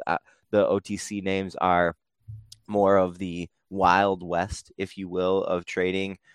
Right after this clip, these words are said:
Um, requirements are a little less stringent on the O T C market. There's definitely less liquidity. Should be enough liquidity in B Y D if you do wanna trade this thing, but just a little,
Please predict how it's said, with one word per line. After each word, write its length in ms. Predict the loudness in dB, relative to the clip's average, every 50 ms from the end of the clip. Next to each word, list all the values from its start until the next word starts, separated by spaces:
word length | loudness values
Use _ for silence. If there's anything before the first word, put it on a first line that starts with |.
| _ _ _
Um, 500 | -2 0 0 0 0 -2 -2 -4 -6 -10 -8
requirements 640 | -8 -8 -4 0 2 2 2 2 0 -2 -4 -2 -2
are 80 | -2
a 80 | -2 -2
little 220 | -2 -4 -2 0
less 200 | 0 -2 -2 -4
stringent 540 | -6 -10 -10 -10 -10 -10 -10 -10 -10 -10 -10 -8 -8
on 140 | -8 -6 -6
the 60 | -6
O 100 | -8 -10
T 180 | -10 -12 -14
C 180 | -14 -12 -12 -8
market. 320 | -4 -4 -4 -2 -4 -4
There's 140 | -6 -6 -4
definitely 440 | 0 2 2 2 0 -4 -8 -6 -2
less 260 | 0 -2 -2 -2 -4
liquidity. 580 | -10 -10 -8 -6 -4 -4 -2 -4 -4 -4 -6 -6 _ -16 -20 _ _ _ _ _ _ _ _
Should 240 | 4 4 4 6
be 100 | 6 6
enough 260 | 6 6 4 2 2 -2
liquidity 640 | -6 -4 -2 0 2 2 2 0 0 -2 -2 -2
in 180 | -2 -4 -4 -4
B 180 | -4 -2 2
Y 240 | 4 6 6 6 4
D 300 | 2 -2 -4 -4 -4 -6
if 120 | -6 -8
you 60 | -12 -12
do 200 | -10 -8 -8 -6
wanna 240 | -4 -4 -4 -6
trade 280 | -6 -6 -4 -4 -4 -4
this 160 | -6 -8 -8
thing, 180 | -8 -8 -8 -8
but 120 | -10 -10
just 240 | -10 -10 -10 -8 -8
a 40 | -6
little, 380 | -4 -4 -2 -2 -2 -2 -4